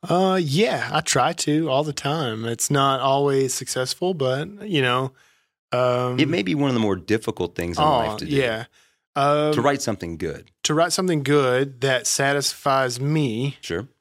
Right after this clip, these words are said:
Speaker 1: Uh, now I could write it and you might think that it sounds great,
Speaker 2: Mm-hmm.
Speaker 1: but, uh, 'cause usually if I'm writing a song, I have a spe-, a specific purpose.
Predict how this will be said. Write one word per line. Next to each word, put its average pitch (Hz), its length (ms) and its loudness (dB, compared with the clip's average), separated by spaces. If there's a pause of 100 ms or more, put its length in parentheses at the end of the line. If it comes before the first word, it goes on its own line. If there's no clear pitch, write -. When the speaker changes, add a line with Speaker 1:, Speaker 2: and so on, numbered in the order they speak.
(120)
Speaker 1:
Uh, 127 440 0
now 131 140 2
I 131 60 2
could 139 160 -2
write 120 180 4
it 139 100 0
and 123 120 -6
you 123 80 -4
might 120 240 -6
think 120 300 -6
that 127 120 0
it 131 120 -4
sounds 127 280 -4
great, - 360 -6
Speaker 2:
Mm-hmm. - 60 -6
Speaker 1:
but, 110 280 -2 (680)
uh, 117 320 0
'cause 117 220 -2
usually 131 320 2
if 123 120 -2
I'm 120 120 2
writing 123 240 2
a 117 40 0
song, 123 440 2
I 110 40 -2
have 110 220 -2
a 110 40 -4
spe-, - 520 -2
a 131 140 -2
specific - 600 0
purpose. 147 640 2